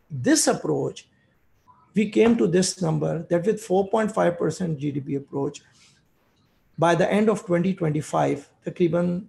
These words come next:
three thousand five hundred megawatt would be surplus। और अगर ये जीडीपी से कम हुआ, तो फिर तो ये दो हज़ार पच्चीस से दो हज़ार छब्बीस और सत्ताईस तक जा सकता है मामला। So इससे पता ये चलता है,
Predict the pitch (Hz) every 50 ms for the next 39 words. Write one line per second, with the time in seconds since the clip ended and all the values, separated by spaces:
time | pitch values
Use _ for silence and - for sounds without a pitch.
0 | _ - - 208 214 208 208 170 160 151 156 175 175 - - 160 151 156 160 147
1 | 147 147 143 156 151 143 147 156 147 151 151 131 143 143 147 135 - - 143 135
2 | 135 156 151 - - 135 131 - - 131 127 - - - _ - 160 170 170 160
3 | 175 214 208 196 196 185 156 135 156 165 160 190 170 196 196 - - - 170 -
4 | 196 226 262 262 196 156 139 131 147 - _ _ _ _ _ _ _ _ _ -
5 | 185 175 175 196 190 180 - 190 180 175 175 175 170 170 170 185 185 - _ -
6 | 160 170 175 165 156 175 165 160 170 170 160 160 - 180 - 190 170 143 151 151
7 | 147 151 156 160 156 - - 143 139 156 165 - - 156 - - 151 - 147 143
8 | 131 - - 156 135 135 139 135 143 - - - - - 117 127 123 - - -
9 | 185 - - - _ _ - - - - - - - - 285 - - - 254 -
10 | - - 370 - - 247 - 233 233 220 202 175 - 165 139 135 - 156 147 151
11 | 147 - - 190 - _ _